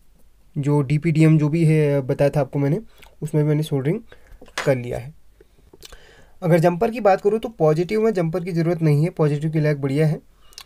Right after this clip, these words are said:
नेगेटिव में थोड़ा सा मैं जंपर कर लूँगा, जो नेगेटिव का है उसमें जंपर करके बढ़ा लूँगा, उसको ग्राउंड से कनेक्ट कर लूँगा जंपर लगा के, क्योंकि उसकी लेग जो है थोड़ा सा छोटी मुझे लग रही है।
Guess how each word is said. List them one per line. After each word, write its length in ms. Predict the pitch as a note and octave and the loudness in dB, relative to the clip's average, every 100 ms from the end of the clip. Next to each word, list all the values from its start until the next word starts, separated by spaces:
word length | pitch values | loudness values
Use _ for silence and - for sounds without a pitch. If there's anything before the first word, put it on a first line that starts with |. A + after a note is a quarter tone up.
| _ _ _ - | _ _ _ -6
नेगेटिव 520 | C#3 C#3 C#3 D#3+ A#3 | -2 0 2 0 0
में 100 | B3+ B3+ | -2 0
थोड़ा 140 | F3+ | 0
सा 100 | F#3 | 0
मैं 100 | G3 | 0
जंपर 280 | E3 C#3+ D#3 | 2 2 0
कर 140 | D3+ C3 | 0 -2
लूँगा, 220 | C3 C#3 | -2 -2
जो 120 | D3+ | 0
नेगेटिव 380 | C#3+ C#3 C#3 D#3+ | -2 -2 -4 -2
का 120 | D#3+ | 0
है 100 | D#3 | 0
उसमें 240 | F3+ F#3 D#3 | -2 -6 -2
जंपर 300 | D3 D#3+ E3 | 0 -2 -4
करके 240 | D3+ E3 | -6 -4
बढ़ा 260 | D3 C3 C#3 | -4 -2 -2
लूँगा, 300 | C#3 D3 - - | -2 -4 -8 -14
उसको 360 | D3+ - D3+ | -14 -4 -4
ग्राउंड 280 | C3 C#3+ D3+ | -2 -2 -2
से 120 | E3 | -2
कनेक्ट 300 | D#3+ C#3+ C#3+ | -4 -4 -4
कर 160 | - C#3+ | -10 -8
लूँगा 220 | C3 C#3+ | -6 -4
जंपर 260 | C3+ B2+ C#3 | -4 -6 -6
लगा 200 | C3+ C3+ | -4 -4
के, 140 | E3 - - - - - - - - | -6 -12 -20 -20 -20 -20 -20 -20 -8
क्योंकि 220 | D3+ D#3+ | -6 -4
उसकी 420 | D#3+ - E3+ F3 | -6 -6 -6 -4
लेग 260 | E3 E3+ F3 | 2 2 2
जो 120 | F#3 | -8
है 80 | G#3+ | -10
थोड़ा 220 | G3+ D#3+ | -6 -6
सा 120 | D#3+ | -6
छोटी 280 | E3 D3 F3+ | -10 -10 -6
मुझे 200 | E3+ D#3 | -4 -4
लग 180 | C#3 B2 | -4 -4
रही 160 | |
है। 60 | D3 | -6